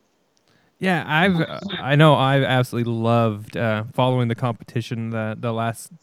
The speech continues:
couple of years now. Um, last year, I, I was actually, I, I did a lot better. I think I got eight of the ten, uh, finalists, whereas this year, uh,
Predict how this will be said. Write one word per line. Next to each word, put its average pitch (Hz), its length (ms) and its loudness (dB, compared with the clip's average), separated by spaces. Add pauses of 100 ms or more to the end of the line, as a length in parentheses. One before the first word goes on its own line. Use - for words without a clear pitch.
couple 131 300 -4
of 110 100 -4
years 113 280 -4
now. 110 280 -4 (460)
Um, 117 340 -6
last 135 360 -4
year, 117 160 -2
I, 110 220 -2 (140)
I 127 120 -4
was 123 160 0
actually, 120 320 -4
I, 113 200 -4
I 120 40 -2
did 120 100 -2
a 113 40 -4
lot 117 220 -2
better. 120 280 -2
I 113 100 -2
think 120 200 -8
I 117 40 -6
got 113 180 -8
eight 123 220 -4
of 107 120 -6
the 113 80 -6
ten, 107 500 -6
uh, 110 180 -6
finalists, 110 560 -8
whereas 113 300 -8
this 131 240 -4
year, 117 240 0 (400)
uh, 110 300 -4